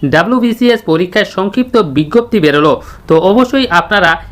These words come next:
এই বিজ্ঞপ্তিটি ভালো মতোভাবে দেখে তারপরে এই ডাব্লিউবিসিএস পরীক্ষার জন্য আবেদন করবেন।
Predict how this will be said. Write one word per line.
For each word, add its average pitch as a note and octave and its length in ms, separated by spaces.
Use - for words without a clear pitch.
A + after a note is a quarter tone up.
এই F3+ 180
বিজ্ঞপ্তিটি G3+ 640
ভালো F3 280
মতোভাবে G#3 420
দেখে D#3+ 380
তারপরে A3+ 400
এই F#3+ 320
ডাব্লিউবিসিএস G#3+ 600
পরীক্ষার F3+ 380
জন্য D#3 320
আবেদন D#3 380
করবেন। C#3 360